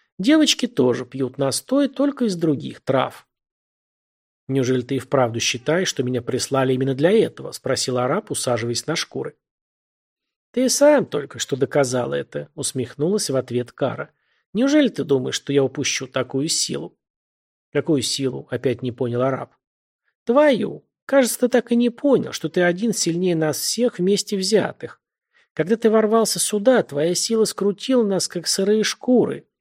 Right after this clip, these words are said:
Мы рвались, но это было всё равно, что пытаться остановить бегущего Боска. Твоя сила должна остаться с нами. Ты сделаешь это,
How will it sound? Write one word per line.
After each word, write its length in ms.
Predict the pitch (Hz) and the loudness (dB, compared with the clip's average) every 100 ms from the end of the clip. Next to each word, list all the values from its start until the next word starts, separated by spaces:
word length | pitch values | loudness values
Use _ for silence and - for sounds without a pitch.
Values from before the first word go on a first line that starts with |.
| _ _ - | _ _ -2
Мы 160 | 165 | 0
рвались, 640 | 180 196 214 269 240 131 - | 2 4 2 2 0 -2 0
но 200 | 143 151 | 2 2
это 180 | 160 160 | 2 0
было 160 | 165 | 0
всё 200 | 156 - | -2 -2
равно, 300 | 156 147 208 | 0 2 0
что 160 | - 143 | 0 -4
пытаться 480 | 131 139 156 - 156 | -4 -2 -2 -2 -4
остановить 520 | - 135 131 160 190 | -4 -4 -2 -2 -2
бегущего 640 | 151 131 120 - - 196 | -2 -2 -2 -2 -2 -2
Боска. 640 | 220 208 120 - - 156 _ _ _ _ _ _ | 0 0 0 -4 -6 -8 _ _ _ _ _ _
Твоя 280 | 123 127 131 | -4 -2 -2
сила 320 | - 151 147 | -2 0 2
должна 540 | 147 180 190 285 214 | 4 4 4 2 2
остаться 480 | - - 139 135 - | -2 -8 -10 -8 -6
с 160 | - - | -6 -4
нами. 380 | 127 143 147 _ _ _ | -8 -8 -14 _ _ _
Ты 140 | 143 | -2
сделаешь 680 | 123 117 170 277 156 - - | -2 0 2 2 2 -2 -4
это, 320 | 127 - 151 | -6 -8 -12